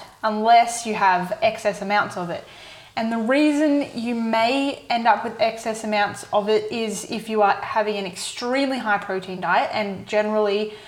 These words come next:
a lot of red meats, because urea is a byproduct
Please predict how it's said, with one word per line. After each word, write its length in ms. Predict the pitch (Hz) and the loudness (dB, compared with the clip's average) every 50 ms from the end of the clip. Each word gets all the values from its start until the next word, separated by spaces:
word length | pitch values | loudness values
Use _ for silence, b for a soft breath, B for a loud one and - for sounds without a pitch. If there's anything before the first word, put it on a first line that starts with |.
| B B B B | B B B B
a 100 | - 226 | 2 2
lot 540 | 214 208 208 202 202 208 208 - - - - - - _ | 2 4 4 4 4 4 4 2 -6 -12 -14 -14 -6 _
of 440 | - 226 208 202 196 190 180 180 - - | 4 4 6 6 2 -2 -4 -8 -10 -12
red 320 | 208 202 208 214 196 180 | -6 -2 0 -2 0 -2
meats, 600 | 190 220 294 359 392 - - - - - - - b b b b b b b b b - | -4 -4 -4 -6 -8 -12 -16 -16 -16 -16 -16 -18 b b b b b b b b b -8
because 600 | - - - - - 226 220 214 214 - 214 208 | -8 -8 -8 -4 0 2 2 2 2 0 -4 -2
urea 520 | 214 214 202 208 208 214 214 202 208 208 - | -2 0 2 2 4 6 6 4 4 2 -2
is 300 | 233 220 226 220 214 - - - | -4 -4 -2 -2 -4 -4 -2 0
a 60 | 214 | 0
byproduct 1300 | 180 175 - 202 196 196 202 202 202 - - 214 185 185 180 - - - - - - - - - - | 0 0 0 2 4 4 4 2 0 -2 -2 0 2 4 2 2 0 -6 -12 -12 -10 -10 -10 -10 -12